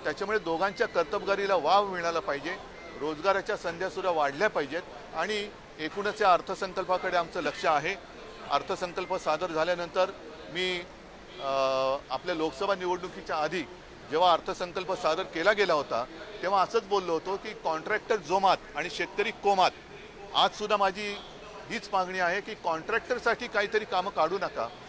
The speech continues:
कॉन्ट्रॅक्टरची धन व्हावी आणि त्यांच्या माध्यमातून पुन्हा यांना काही मिळावं. म्हणून ज्या गोष्टींची आत्ता आवश्यकता नसेल, तर ती कामं थो-,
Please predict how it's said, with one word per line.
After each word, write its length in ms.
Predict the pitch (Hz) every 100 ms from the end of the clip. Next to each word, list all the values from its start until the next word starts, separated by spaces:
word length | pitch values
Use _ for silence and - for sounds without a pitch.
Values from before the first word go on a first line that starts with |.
| - - -
कॉन्ट्रॅक्टरची 760 | 151 160 202 - 214 - 214
धन 240 | 185 170 196
व्हावी 260 | 175 185
आणि 120 | 196 190
त्यांच्या 340 | 170 165 214
माध्यमातून 540 | 190 175 190 208 226
पुन्हा 300 | 208 190 196
यांना 240 | 190 190 190
काही 320 | 190 190 180 - - -
मिळावं. 380 | 160 190 170 131 - - -
म्हणून 360 | 143 196 202 190 - - - - - - - - - - - - - - - -
ज्या 240 | 160 190 202
गोष्टींची 520 | 185 165 202 196 208
आत्ता 500 | 165 - 202 190 175
आवश्यकता 580 | 143 170 - 196 - 196
नसेल, 800 | 175 156 156 208 180 123 - -
तर 60 | 180
ती 180 | -
कामं 300 | 208 185 196
थो-, 300 | 202 - 185